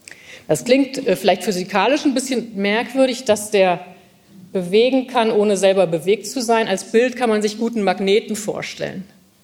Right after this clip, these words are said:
Ein Magnet ist eben auch so, dass er selber sich nicht bewegt, der sitzt da einfach, der Magnet, und zieht aber alles an. Das ist genau die Vorstellung, die hier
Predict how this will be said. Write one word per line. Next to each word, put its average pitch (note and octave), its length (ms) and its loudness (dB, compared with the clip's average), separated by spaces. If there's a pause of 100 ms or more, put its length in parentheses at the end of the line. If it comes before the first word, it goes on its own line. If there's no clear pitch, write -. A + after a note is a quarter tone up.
(420)
Ein - 40 -4
Magnet G3 340 2
ist F#3+ 100 -4
eben F#3 180 -2
auch F#3+ 140 2
so, G3+ 100 -2
dass F3+ 160 0
er E3+ 80 4
selber F3+ 260 4
sich F3 160 -6
nicht G#3+ 200 -2
bewegt, F#3+ 420 -2
der E3 60 0
sitzt F#3 320 -6
da D#3 80 2
einfach, E3+ 300 -4
der F#3 120 0
Magnet, F#3 540 -4
und E3+ 120 -12
zieht A3+ 280 -2
aber E3+ 240 0
alles E3+ 260 -2
an. D#3+ 220 -10 (440)
Das E3+ 100 -4
ist - 40 -14
genau F3 200 2
die E3+ 120 -4
Vorstellung, F3 560 2
die F3 100 -6
hier D#3+ 300 2